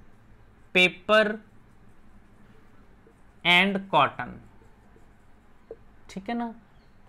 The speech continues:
ਪੇਪਰ ਨੂੰ ਅਤੇ ਕਾਟਨ ਨੂੰ ਕੀ ਕਰਨ ਦੇ ਲਈ, ਬਲੀਚਿੰਗ ਦੇ ਲਈ ਇਹਦੀ ਕੀ ਕੀਤੀ ਜਾਂਦੀ ਹੈ, ਯੂਜ਼ ਕੀਤੀ ਜਾਂਦੀ ਹੈ।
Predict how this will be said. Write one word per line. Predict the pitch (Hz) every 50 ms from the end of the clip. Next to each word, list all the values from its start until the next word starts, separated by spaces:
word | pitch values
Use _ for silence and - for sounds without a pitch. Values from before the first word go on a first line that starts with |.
| - - -
ਪੇਪਰ | 185 190 190 196 - 233 233
ਨੂੰ | 240 240 233 233 226 233 - - - - - - - - - _ _ _ -
ਅਤੇ | 156 165 165 196 190 185 185 190 170 - -
ਕਾਟਨ | - 175 170 175 175 196 190
ਨੂੰ | 196 196 185
ਕੀ | 180
ਕਰਨ | 170 185 180 175 175
ਦੇ | 175 180
ਲਈ, | 180 175
ਬਲੀਚਿੰਗ | 160 147 156 160 165 170 160 - 190 190 190
ਦੇ | 185
ਲਈ | 180 180 175
ਇਹਦੀ | 175 175 185
ਕੀ | 180 190 165
ਕੀਤੀ | 165 170 165 - 165 160
ਜਾਂਦੀ | 165 160 165 160 180 196
ਹੈ, | 208 233 240 - - - - -
ਯੂਜ਼ | 151 151 151 165 185 196 196 196
ਕੀਤੀ | - 147 - - 120 110
ਜਾਂਦੀ | - - - - - 110 107
ਹੈ। | 117